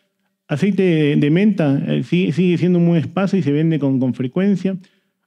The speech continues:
Antidepresivos y cíclicos, pero teniendo cuidado de los eventos adversos. El uxalodina funciona, el Ocetrón funciona.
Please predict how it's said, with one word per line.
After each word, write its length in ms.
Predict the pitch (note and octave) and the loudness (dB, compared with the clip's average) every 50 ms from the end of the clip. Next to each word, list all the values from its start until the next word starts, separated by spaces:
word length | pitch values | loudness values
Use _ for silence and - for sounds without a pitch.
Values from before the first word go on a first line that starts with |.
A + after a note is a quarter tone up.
| _ _ _ | _ _ _
Antidepresivos 1040 | - D3+ D3 C3 C#3+ C#3+ C#3 C3 C3+ - F#3 G3 F3+ F3+ - D#3 B2+ F3 F#3+ F3+ F3+ | -4 -4 -4 -2 -2 -2 -2 -4 -4 -4 -4 -4 -4 -4 -4 -4 -2 -2 -2 -2 -2
y 40 | F#3 | -2
cíclicos, 440 | - F#3 F#3+ F#3+ G3 F#3 - G3+ F3 | -2 -2 -2 -2 -4 -2 -2 -4 -2
pero 160 | - F3+ C#3+ | -2 -2 -2
teniendo 300 | - C#3+ C#3+ D#3+ F3 E3 | 0 0 0 0 0 0
cuidado 460 | E3+ C#3+ C3+ C3+ C#3+ D#3+ F3 F3+ F3 | 0 0 0 2 0 0 0 0 0
de 60 | D#3+ D3 | 0 0
los 120 | C3 A#2+ | 0 -2
eventos 320 | C3 C#3+ D3+ D#3+ E3+ C3+ | -2 -2 -2 -2 -4 -4
adversos. 640 | C#3 B2+ C3 D3+ F3 F#3+ F#3 F3+ - G3 G3 F3 - _ _ _ _ _ _ _ _ _ _ _ _ _ - | -4 -4 -2 -2 -2 -2 -2 -4 -6 -8 -8 -8 -12 _ _ _ _ _ _ _ _ _ _ _ _ _ -6
El 160 | E3 D3 C#3+ | -4 -4 -4
uxalodina 600 | C3 - - C#3+ C3+ C#3 D3+ F3 G3 F#3+ F#3 E3 | -4 -4 -4 -4 -2 -2 0 0 0 0 0 -2
funciona, 720 | - - - D3+ C#3+ - F#3 G3 G3 F#3+ F#3 F#3 G3 - C#3+ | -4 -6 -6 -6 -4 -2 -2 -2 -2 -2 -2 -4 -6 -6 -6
el 100 | D3+ C#3 | -6 -6
Ocetrón 420 | B2 A2 B2 A#2 - D#3+ E3+ E3 C3+ | -4 -6 -6 -6 -4 -4 -2 -2 -2
funciona. 520 | B2+ C#3+ B2+ B2+ - D3 B2 A#2 A2 | -2 -4 -4 -4 -4 -2 -2 -2 -4